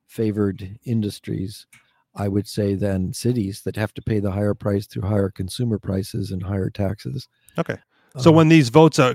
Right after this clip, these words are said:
Speaker 2: coming out at the federal level, it's all, like, California, New York, and the big cities saying, "No, we're, we're voting against these subsidies."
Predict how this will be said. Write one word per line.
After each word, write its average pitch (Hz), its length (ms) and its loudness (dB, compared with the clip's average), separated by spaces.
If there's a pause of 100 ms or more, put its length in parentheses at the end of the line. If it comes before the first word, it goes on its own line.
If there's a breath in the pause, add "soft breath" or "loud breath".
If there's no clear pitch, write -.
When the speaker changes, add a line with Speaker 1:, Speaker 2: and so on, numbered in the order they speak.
(120)
Speaker 2:
coming 143 260 6
out 127 160 6
at 117 120 2
the 113 80 0
federal 127 340 6
level, 104 400 -2
it's 120 180 -2
all, 120 160 4
like, 107 260 -6 (160)
California, 127 640 0
New 110 140 0
York, 117 320 4
and 110 100 -2
the 101 60 -4
big 110 220 -2
cities 107 480 -2 (420 soft breath)
saying, 113 340 0
"No, 175 460 6 (180)
we're, 127 300 0
we're 151 240 4
voting 156 380 4
against 175 480 0
these 127 180 -2
subsidies." 107 680 0